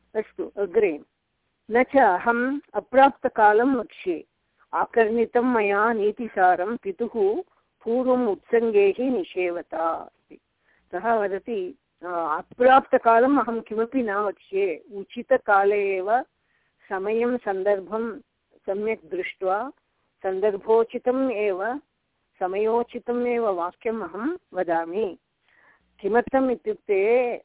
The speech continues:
मया नीतिसारं बहु,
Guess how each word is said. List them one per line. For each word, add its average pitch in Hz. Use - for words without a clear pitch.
मया 190
नीतिसारं 226
बहु, 254